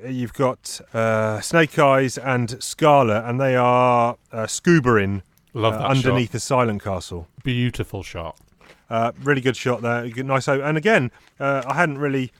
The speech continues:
Speaker 1: thought about this, but
Speaker 2: The bubbles,
Speaker 1: maintaining
Speaker 2: man.
Speaker 1: that theme of opening page single splash.
Speaker 2: Yeah, it's like, it seems to be, there's only, there's only very few exceptions to this rule in G I Joe comics.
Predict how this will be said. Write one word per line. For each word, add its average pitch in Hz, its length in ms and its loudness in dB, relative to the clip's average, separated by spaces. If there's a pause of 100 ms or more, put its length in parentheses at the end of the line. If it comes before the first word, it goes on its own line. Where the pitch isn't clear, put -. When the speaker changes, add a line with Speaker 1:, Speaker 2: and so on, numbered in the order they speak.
(320)
Speaker 1:
thought 175 220 -2
about 113 220 -2
this, 117 180 -4
but 131 260 -6 (240)
Speaker 2:
The 123 120 -14 (120)
bubbles, 175 180 0
Speaker 1:
maintaining 147 520 4
Speaker 2:
man. 147 100 4
Speaker 1:
that 131 80 -4
theme 135 300 2
of 127 180 2
opening 135 460 0
page 123 460 -2
single 127 420 -2
splash. - 500 -6 (240)
Speaker 2:
Yeah, 156 420 0
it's 123 200 -8
like, 131 200 -4
it 123 140 -10
seems 147 240 -4
to 127 80 -12
be, 113 340 -4 (520)
there's 139 200 0
only, 160 220 0
there's 131 160 -4
only 151 220 0
very 127 560 2
few 107 840 -4
exceptions 113 720 -8
to 110 100 -6
this 92 220 -8
rule 98 380 -4
in 98 120 -12
G 95 140 -6
I 92 80 -4
Joe 98 180 -8
comics. - 540 -14